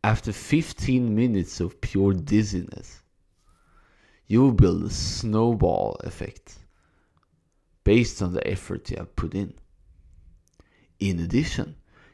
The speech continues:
you have now expanded your comfort zone. You're secure that you can perform well whenever you're drowsy because you have done it before.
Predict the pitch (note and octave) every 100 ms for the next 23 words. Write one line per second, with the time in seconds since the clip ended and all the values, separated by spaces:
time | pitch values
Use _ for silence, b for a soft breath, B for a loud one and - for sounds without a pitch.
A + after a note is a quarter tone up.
0 | _ - E2 F2 E2+ F2 G#2+ C#3 - -
1 | - - - A2+ C3+ D#3 G#2+ E2+ - -
2 | - _ _ _ _ _ _ F#2+ - -
3 | A#2+ D3 - - - - - _ _ _
4 | _ _ _ _ _ _ b b b b
5 | b b b b b b b - G2+ -
6 | A#2+ - - C3+ D#3+ B2 F2 F2 F2 -
7 | D#2+ - D#2 - F#2+ F#2 E2 F#2+ F2+ -
8 | _ _ _ _ _ _ _ _ F#2+ F#2+
9 | A2 A2+ G2 F#2 F2 - E2+ F#2 F#2 -
10 | - - F#2+ - G#2 G#2 G2+ - A2 C#3+
11 | - G2 - -